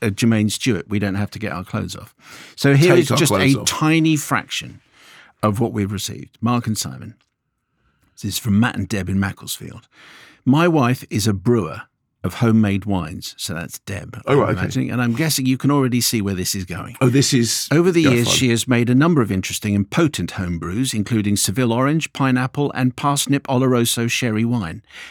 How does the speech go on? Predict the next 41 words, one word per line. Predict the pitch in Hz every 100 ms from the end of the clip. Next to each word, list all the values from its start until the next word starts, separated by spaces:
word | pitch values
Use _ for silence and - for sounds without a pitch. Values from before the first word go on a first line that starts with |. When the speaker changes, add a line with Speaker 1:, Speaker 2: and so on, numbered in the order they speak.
| -
Speaker 1:
to | 120
name | 117 107
some | 107 135
of | 110
the | 98
highlights. | 107 92 82 - - - -
Not | 135 147
only | 175 170
has | 147
she | 139 139
made | 139 120 -
sweet | - 185 - -
cherry | 175 165
wine, | 165 165 170 160 - -
but |
I | 135
had | 139 160
in | 160
fact | 147 147 -
opened | 143 135
a | 143
small | 139 175 151
bottle | 143 190 - 127
of | 90
said | - 90
beverage | 82 85 78 104 - - -
and | 123
was | 135
happily | 160 165 156
working | 143 143 151 139
my | 139
way | 139 135 131
through | - 202 127
it | 127 151 -
Speaker 2:
<laughs> | 143
Speaker 1:
whilst | 139 202 -
listening | 160 147 165 165
to | 165
your | 170 175
latest | 175 185 190 -
podcast. | 220 220 131 87 -